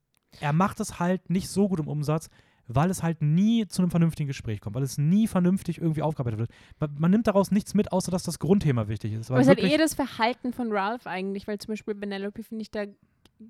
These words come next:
Speaker 2: geht damit gar nicht so blöd um. Sie hätte ja auch gern mit ihm geredet, aber er hat ihr das ja fast schon genommen, weil er davor schon gelauscht hat und irgendwie
Speaker 1: Ja, irgendwie
Speaker 2: er ist halt so dieses Symbol von, wie du dich nicht verhalten sollst. Aber das Gespräch, das sie zum Beispiel mit der,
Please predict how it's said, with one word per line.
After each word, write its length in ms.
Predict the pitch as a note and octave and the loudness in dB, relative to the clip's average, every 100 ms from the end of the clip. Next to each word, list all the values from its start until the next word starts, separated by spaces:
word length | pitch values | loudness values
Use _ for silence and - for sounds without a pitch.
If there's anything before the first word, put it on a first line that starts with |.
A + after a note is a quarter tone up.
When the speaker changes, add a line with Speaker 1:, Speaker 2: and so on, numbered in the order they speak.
| _ | _
Speaker 2:
geht 180 | A3 G#3 | -10 -6
damit 220 | B3+ A3 | -6 -6
gar 140 | G3+ G3 | -6 -4
nicht 180 | G#3 | -6
so 200 | - G#3+ | -6 -6
blöd 420 | G#3 - G3+ F#3 F#3+ | -6 -2 2 2 2
um. 300 | A3 C#4 B3 _ _ _ _ | 0 -2 -6 _ _ _ _
Sie 180 | - G#3 | -8 -6
hätte 160 | G3+ | -4
ja 60 | G#3+ | -4
auch 80 | G#3 | -4
gern 140 | G3+ G3 | -6 -6
mit 120 | F#3+ | -8
ihm 100 | F3+ | -8
geredet, 380 | G3 F#3+ G#3+ G3 | -8 -6 -6 -6
aber 100 | G3+ | -4
er 80 | G3 | -4
hat 220 | F#3 - | -4 -8
ihr 200 | - G3 | -6 -4
das 120 | F#3+ | -4
ja 80 | G3 | -6
fast 260 | - G3 | -6 -8
schon 160 | - F#3+ | -8 -6
genommen, 420 | F#3 F3+ G3 F3+ | -4 -4 -4 -4
weil 120 | - | -6
er 80 | - | -8
davor 460 | F3 F3+ F#3 F3 F#3 | -8 -6 -2 -2 -2
schon 460 | G3 F3+ F3+ F3+ G3 _ _ | -4 -8 -8 -8 -10 _ _
gelauscht 440 | - F3 - G3+ - | -14 -10 -10 -10 -8
hat 200 | G3 - | -8 -10
und 160 | - - | -14 -12
irgendwie 480 | F#3+ F#3+ F3+ - - | -10 -10 -10 -12 -10
Speaker 1:
Ja, 140 | A#2 | -8
irgendwie 240 | - F3+ F#3+ | -2 -2 0
Speaker 2:
er 60 | |
ist 80 | G3 | 0
halt 140 | A3 G#3 | 0 0
so 120 | A3+ | -2
dieses 320 | G#3+ G#3 G#3 | -2 -4 -6
Symbol 460 | A#3 G#3 F#3+ G3 G3+ | -2 -2 0 0 -2
von, 360 | - G3 F#3+ - | -8 -10 -10 -12
wie 300 | A3 G3+ A3 | -10 -6 -6
du 80 | G3+ | -6
dich 180 | F#3 G3+ | -6 -6
nicht 180 | G#3+ - | -8 -8
verhalten 400 | F3+ G3 - F#3 | -10 -10 -12 -14
sollst. 320 | - - - | -12 -12 -8
Aber 120 | F#3 | -6
das 180 | G3 F#3+ | -6 -6
Gespräch, 440 | - - G#3 F#3+ - | -10 -12 -10 -10 -12
das 200 | G3+ - | -14 -12
sie 140 | G#3 | -14
zum 160 | - G3 | -10 -8
Beispiel 340 | F#3 - G3+ | -8 -8 -6
mit 220 | G3 F#3+ | -6 -6
der, 320 | F#3+ F3+ F3+ | -8 -6 -6